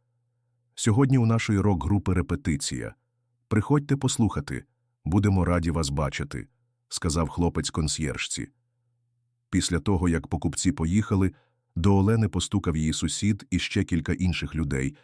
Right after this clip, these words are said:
які до того не звертали увагу на конфлікти. Всі вони в один голос просили мою доньку не продавати квартиру.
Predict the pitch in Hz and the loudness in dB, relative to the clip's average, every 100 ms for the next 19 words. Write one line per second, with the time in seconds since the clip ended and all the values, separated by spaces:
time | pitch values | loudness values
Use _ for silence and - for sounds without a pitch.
0 | _ _ _ - 98 151 131 147 120 113 | _ _ _ -2 2 4 2 4 4 4
1 | 98 85 78 85 82 78 73 80 80 76 | 2 0 0 0 0 0 0 -2 0 -2
2 | 76 80 - 73 - 65 55 _ _ _ | -2 -4 -2 -4 -6 -10 -12 _ _ _
3 | _ _ - - 120 120 113 98 85 87 | _ _ -10 -2 2 4 4 2 2 2
4 | 85 78 85 76 - 80 80 - 87 80 | 2 2 0 0 -2 -4 -4 0 0 0
5 | 78 76 73 82 73 76 76 82 76 76 | 0 0 0 0 0 0 0 0 0 0
6 | 80 76 80 78 71 78 67 65 | -2 -4 -4 -4 -2 -2 -2 -6